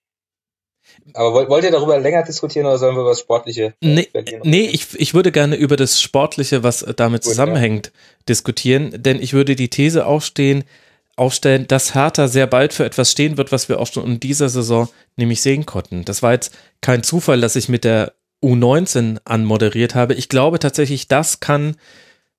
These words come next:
Speaker 2: das Image von Hertha B S C sein, was man auch glaubwürdig vertreten kann. Im, im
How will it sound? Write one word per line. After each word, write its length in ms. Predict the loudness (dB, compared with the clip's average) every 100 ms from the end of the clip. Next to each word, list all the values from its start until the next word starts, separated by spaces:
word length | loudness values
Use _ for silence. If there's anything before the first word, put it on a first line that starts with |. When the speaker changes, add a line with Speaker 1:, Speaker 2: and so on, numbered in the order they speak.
| _ _
Speaker 2:
das 160 | -2 0
Image 540 | 0 2 2 0 -6 -10
von 320 | -2 -2 -2
Hertha 500 | -2 0 0 2 0
B 200 | 0 0
S 200 | 0 -2
C 200 | -2 0
sein, 260 | 0 0 0
was 120 | -2
man 120 | -4
auch 180 | -4 -4
glaubwürdig 600 | 0 2 2 2 0 -2
vertreten 500 | -4 -4 -4 -4 -4
kann. 160 | -4 -4
Im, 240 | -6 -10 -6
im 320 | -2 0 -2